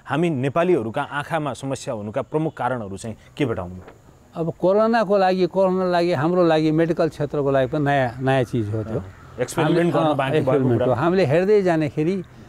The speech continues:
Speaker 2: कोरोनामा के लाग्यो भने ब्ल्याक आयो भन्ने एउटा चाहिँ राख्यो, त्यले गर्दाखेरि आँखा धमिलो भएर आँखा चाहिँ अन्धो पनि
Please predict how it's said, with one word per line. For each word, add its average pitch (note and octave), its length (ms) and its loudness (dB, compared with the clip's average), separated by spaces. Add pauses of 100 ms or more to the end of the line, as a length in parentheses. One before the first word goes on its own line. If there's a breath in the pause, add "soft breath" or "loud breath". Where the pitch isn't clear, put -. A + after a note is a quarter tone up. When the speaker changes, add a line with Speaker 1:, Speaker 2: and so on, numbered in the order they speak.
(240 loud breath)
Speaker 2:
कोरोनामा F3+ 400 4
के E3 160 0
लाग्यो D#3 180 2
भने C#3 80 -2
ब्ल्याक F3 300 2
आयो C#3+ 160 4
भन्ने B2 240 -4 (400)
एउटा B2 180 -6
चाहिँ A#2+ 420 -8
राख्यो, B2 880 -4 (340 loud breath)
त्यले F3 260 4
गर्दाखेरि D3+ 460 2
आँखा D3 280 -2
धमिलो D3 480 2
भएर B2+ 260 0
आँखा B2 340 -4
चाहिँ B2 200 -6
अन्धो C3+ 240 2
पनि C3+ 280 -6